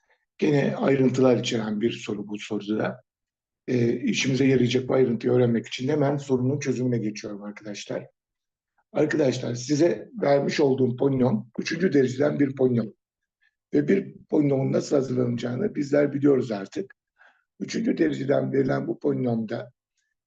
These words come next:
herhangi bir katsayıdan, şundan bundan bahsetmediğine göre bizim yapabileceğimiz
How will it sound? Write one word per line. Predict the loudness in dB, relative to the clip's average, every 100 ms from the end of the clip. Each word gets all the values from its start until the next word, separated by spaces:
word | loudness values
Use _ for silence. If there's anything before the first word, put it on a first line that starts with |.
| -10
herhangi | -4 -4 -4 -2
bir | -4
katsayıdan, | -2 -6 -4 -8 -6 -6
şundan | -6 -4 -4 -4
bundan | -6 -4 0
bahsetmediğine | -2 -2 -4 -4 -4 -2 -2
göre | -2 -4 -4 -12 _ _ _ _ -8
bizim | -4 -2
yapabileceğimiz | -2 -4 -4 -4 0 0 0 -2 -8